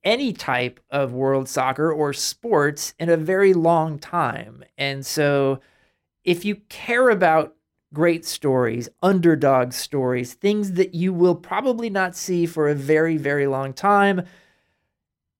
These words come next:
watch their game on Sunday. This is appointment viewing. Any game they have the rest of the year, as it has been for the last few weeks to me, is appointment viewing because, uh,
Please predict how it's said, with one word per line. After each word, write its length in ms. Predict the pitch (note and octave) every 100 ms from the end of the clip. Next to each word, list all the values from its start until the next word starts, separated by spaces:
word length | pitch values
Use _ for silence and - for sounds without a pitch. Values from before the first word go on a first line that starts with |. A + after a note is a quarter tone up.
| _
watch 320 | F#3+ A3 -
their 80 | E3+
game 340 | D3 D3 C#3 A2+
on 160 | G#2
Sunday. 480 | - G#2+ G#2 - -
This 220 | C3 D3
is 100 | D#3
appointment 640 | C#3+ - E3+ D#3 B2 C#3 -
viewing. 680 | B2 B2 B2 A2 A2 A2 - _ _ _ _ _
Any 220 | E3 E3+ F3
game 260 | C3+ B2
they 160 | A#2 A#2
have 260 | B2 A2+
the 80 | B2
rest 280 | B2 A#2+ -
of 40 |
the 60 | A2
year, 180 | A#2 B2
as 140 | D#3
it 60 | D3+
has 220 | D#3+ F3
been 180 | D3+ D3+
for 80 | C#3
the 80 |
last 280 | C#3+ D3+ D3+
few 200 | F3+ A3
weeks 180 | F3 B2
to 140 | -
me, 180 | A2+ A2+
is 140 | B2 A#2
appointment 500 | - A2+ A2 A2+ A2+
viewing 380 | C#3 C3 B2
because, 560 | A#2 A2+ C3 B2 A#2+ - _ _ _ _ -
uh, 680 | C3+ C3 A#2+ A2 A#2+ E2+